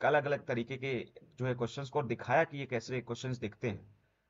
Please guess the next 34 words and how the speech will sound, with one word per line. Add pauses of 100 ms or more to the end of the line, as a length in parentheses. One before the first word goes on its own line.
(160)
तो
अब
इन
questions
को
जो
है
unit
wise
अगर
distribute
करें, (420)
या
मैंने
अगर
यहाँ
पे (300)
question
wise
अभी
distribution
से
पहले
मैं
अगर (400)
जो
दो
हज़ार
तेईस
के
analysis
की
बात
करूँ